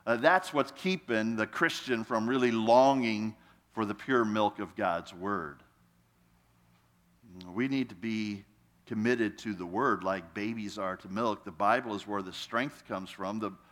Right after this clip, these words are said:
Bible is where we get the encouragement. It's where the motivation comes from. A-, and, and so as a family, you need to be into God's Word. You need to have, like, a family Bible time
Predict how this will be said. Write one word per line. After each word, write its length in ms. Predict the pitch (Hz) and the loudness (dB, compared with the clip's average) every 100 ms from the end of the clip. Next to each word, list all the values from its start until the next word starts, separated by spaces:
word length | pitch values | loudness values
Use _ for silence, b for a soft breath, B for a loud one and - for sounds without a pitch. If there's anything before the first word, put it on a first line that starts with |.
| b | b
Bible 300 | 107 120 120 | 2 2 0
is 100 | 104 | -4
where 120 | 110 | -2
we 100 | 104 | -2
get 200 | 98 113 | -2 -4
the 140 | 110 101 | -2 -4
encouragement. 800 | 92 - 139 139 120 101 104 117 | -4 -2 2 4 4 0 -6 -6
It's 160 | 90 | -6
where 100 | 107 | -4
the 80 | 101 | -4
motivation 760 | 101 110 107 101 120 131 104 95 | 0 0 0 0 -2 -2 -10 -8
comes 300 | 104 95 90 | -6 -6 -8
from. 360 | 104 95 113 - B B B B | -6 -6 -6 -10 B B B B
A-, 140 | 143 139 | -6 -2
and, 260 | 131 127 131 | 0 -2 0
and 220 | 127 120 | -2 -2
so 260 | - 127 120 | 2 6 6
as 160 | 113 | 4
a 80 | 117 | 0
family, 680 | - - 143 165 170 110 131 | -4 -2 2 4 2 2 0
you 220 | 139 139 | 0 0
need 180 | 143 135 | 0 -2
to 60 | |
be 240 | 120 127 - | -2 -2 2
into 380 | 139 139 131 117 | 0 0 -2 0
God's 440 | 120 113 107 101 | 4 6 4 2
Word. 400 | 123 156 110 98 | 0 4 4 2
You 80 | 110 | -2
need 140 | 123 | -2
to 80 | 120 | 0
have, 220 | 117 110 | 2 4
like, 160 | 110 107 | 4 2
a 60 | 107 | -2
family 540 | - 127 120 120 117 | -2 0 2 0 -2
Bible 500 | 104 104 110 135 120 | -2 4 4 4 -2
time 400 | - 101 98 131 | -2 -2 -2 -4